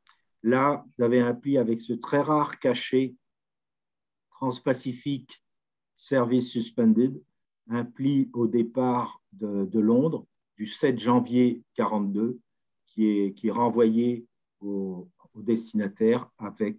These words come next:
euh, avec ce cachet, juste après le, et celui-là, Return to Sender, juste après la, l'attaque de, de Pearl Harbor.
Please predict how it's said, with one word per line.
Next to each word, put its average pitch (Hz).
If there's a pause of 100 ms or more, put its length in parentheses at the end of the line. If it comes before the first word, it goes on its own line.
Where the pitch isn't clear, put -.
(140)
euh, 95
avec 107
ce -
cachet, 101 (500)
juste 113
après 107
le, 90 (140)
et 101
celui-là, 90 (1040)
Return 110
to 107
Sender, 98 (180)
juste 113
après 110
la, 85 (840)
l'attaque 101
de, 98 (120)
de 95
Pearl 90
Harbor. -